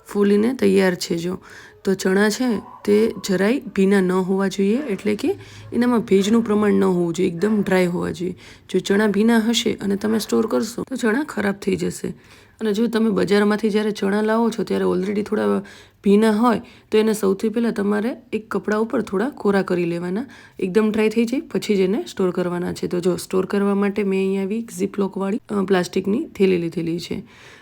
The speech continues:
આવી બજારમાં પણ મળતી હોય છે. અને જો તમારી પાસે ઘરમાં જો હોય આવી રીતની કોઈ, તો તમે એને રિયુઝ કરી શકો છો. મારી પાસે આવી રીતે પાપડની થેલી already છે જ અને હું એમાં જ હંમેશા સ્ટોર કરું છું. તો એવી રીતે જો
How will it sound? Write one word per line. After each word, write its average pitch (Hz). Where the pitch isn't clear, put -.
આવી 202
બજારમાં 185
પણ 190
મળતી 180
હોય 196
છે. 214
અને 202
જો 202
તમારી 196
પાસે 202
ઘરમાં 190
જો 208
હોય 226
આવી 180
રીતની 175
કોઈ, 175
તો 202
તમે 214
એને 196
રિયુઝ 196
કરી 202
શકો 208
છો. 220
મારી 180
પાસે 180
આવી 180
રીતે 175
પાપડની 175
થેલી 180
already 175
છે 196
જ -
અને 190
હું 190
એમાં 190
જ 202
હંમેશા 202
સ્ટોર 208
કરું 214
છું. 247
તો 196
એવી 190
રીતે 185
જો 175